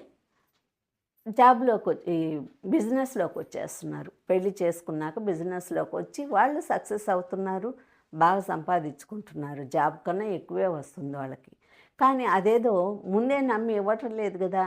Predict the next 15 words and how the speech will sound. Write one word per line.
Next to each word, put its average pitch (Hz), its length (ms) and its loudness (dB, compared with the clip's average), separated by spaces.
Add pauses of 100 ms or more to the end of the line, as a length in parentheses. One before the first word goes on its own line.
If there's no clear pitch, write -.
(380)
అమ్మాయిల్ని. 175 640 -2 (720)
కాబట్టి 151 520 0 (160)
దీన్ని 160 300 -2
బట్టి 151 340 -4
మనం 170 300 -4
ఏమనుకోవాలంటే, 147 880 -6 (760)
మ-, 208 340 -8 (580)
మనము 180 460 0 (460)
ఈ 170 120 0 (180)
మగపిల్లలు 240 600 2
వాళ్ళే 196 480 4
కొంచెం 190 360 -6
ఇప్పుడు 285 420 -4
జాగ్రత్త 185 460 2
పడాలి. 147 400 -4